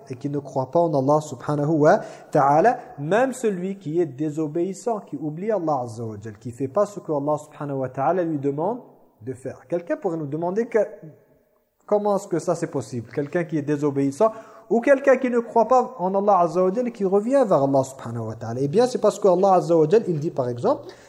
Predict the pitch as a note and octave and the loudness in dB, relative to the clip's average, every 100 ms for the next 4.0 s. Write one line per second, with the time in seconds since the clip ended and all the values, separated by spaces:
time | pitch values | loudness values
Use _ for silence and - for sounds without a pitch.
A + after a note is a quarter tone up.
0 | _ D#3+ E3 D#3 D3 C#3+ E3 - - D3 | _ -6 -2 -2 -2 -4 -10 -8 -6 -4
1 | D3 D#3+ F3 F3 D#3 E3+ F3+ G#3 B3 G#3+ | -4 -4 -4 -4 -2 0 4 6 4 2
2 | - - - F3 A#3 A3 G3+ G3+ E3+ A3 | -10 -14 2 6 6 6 6 4 4 2
3 | G#3+ G3 F3+ E3+ E3 D3+ G3+ G3+ A3+ | 2 0 0 0 -2 -4 -4 -4 -4